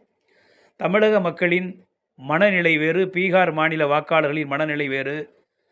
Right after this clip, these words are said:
அதனால் இது குறித்து தேர்தல் ஆணையத்தின் கவனத்துக்கு எங்களது கட்சி கொண்டு செல்லும் என்றும் திரு எஸ் ரகுபதி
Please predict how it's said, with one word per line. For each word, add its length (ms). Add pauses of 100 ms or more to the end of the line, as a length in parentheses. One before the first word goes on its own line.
(440)
அதனால் 400 (100)
இது 140
குறித்து 340 (100)
தேர்தல் 500
ஆணையத்தின் 480
கவனத்துக்கு 580 (840)
எங்களது 480
கட்சி 300 (280)
கொண்டு 260
செல்லும் 320
என்றும் 280 (260)
திரு 200
எஸ் 220 (120)
ரகுபதி 360